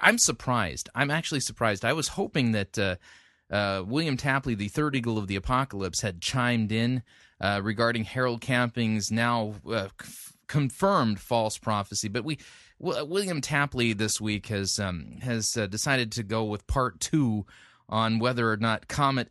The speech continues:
uh, Elenin is, uh, some kind of harbinger of the end of the world.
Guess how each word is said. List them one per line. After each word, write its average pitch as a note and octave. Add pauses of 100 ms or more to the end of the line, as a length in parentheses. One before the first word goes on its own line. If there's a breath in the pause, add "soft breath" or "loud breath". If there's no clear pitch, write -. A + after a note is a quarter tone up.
uh, G#2 (120)
Elenin B2
is, G#2
uh, G#2
some A#2+
kind A#2
of G#2
harbinger A#2
of G2
the G#2+
end A2+
of F#2+
the G#2
world. G#2